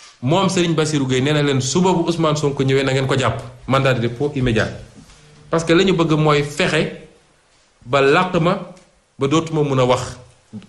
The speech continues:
Loolu tax ñu wax tey. Jàkkaarloog Sénégalais yi,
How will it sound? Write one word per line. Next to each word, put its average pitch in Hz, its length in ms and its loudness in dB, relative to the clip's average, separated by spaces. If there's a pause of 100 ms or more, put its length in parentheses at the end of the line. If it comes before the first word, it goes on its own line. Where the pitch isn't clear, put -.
(140)
Loolu 147 200 -2
tax 135 160 -4
ñu 131 100 -2
wax 120 140 -2
tey. 95 200 -4 (2000)
Jàkkaarloog 147 460 0
Sénégalais 131 440 0
yi, 120 80 0